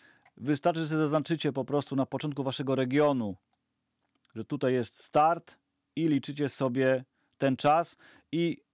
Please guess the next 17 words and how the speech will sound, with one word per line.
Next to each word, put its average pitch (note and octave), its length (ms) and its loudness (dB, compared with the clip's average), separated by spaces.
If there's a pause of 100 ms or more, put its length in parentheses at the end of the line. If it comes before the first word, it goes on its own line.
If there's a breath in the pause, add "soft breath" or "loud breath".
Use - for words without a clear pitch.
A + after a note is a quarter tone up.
(400)
tam, E3+ 320 2
gdzie C#3 140 -6
tą C#3 180 2
belkę D3 320 2
zaczniecie, C#3 760 0
w - 40 -10
którym C#3 280 0
miejscu D3 440 0
jakby A#2+ 240 -2
ta B2 100 -4
belka C3+ 220 -2
się A2+ 100 -10
zaczyna, C#3+ 540 -2
od - 180 -12
tego D#3 280 2
miejsca C3+ 500 0
jest B2 400 0